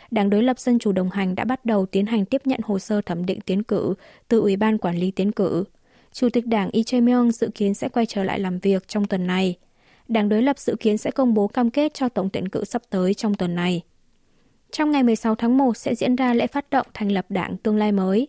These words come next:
tên tạm thời, của cựu Chủ tịch Đảng Dân chủ đồng hành Lee Nak-yeon. Trong khi đó,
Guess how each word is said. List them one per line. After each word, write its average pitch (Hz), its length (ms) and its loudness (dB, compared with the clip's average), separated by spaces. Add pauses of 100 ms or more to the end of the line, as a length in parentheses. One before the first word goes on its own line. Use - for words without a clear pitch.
(120)
tên 214 140 2
tạm 202 180 -4
thời, 190 360 -2 (280)
của 202 120 0
cựu 190 200 0
Chủ 208 160 -4
tịch 202 260 -4
Đảng 180 200 -2
Dân 208 220 0
chủ 202 120 -2
đồng 185 180 -4
hành 180 340 -4
Lee 208 100 0
Nak-yeon. 214 520 2 (580)
Trong 285 180 0
khi 302 140 2
đó, 233 320 2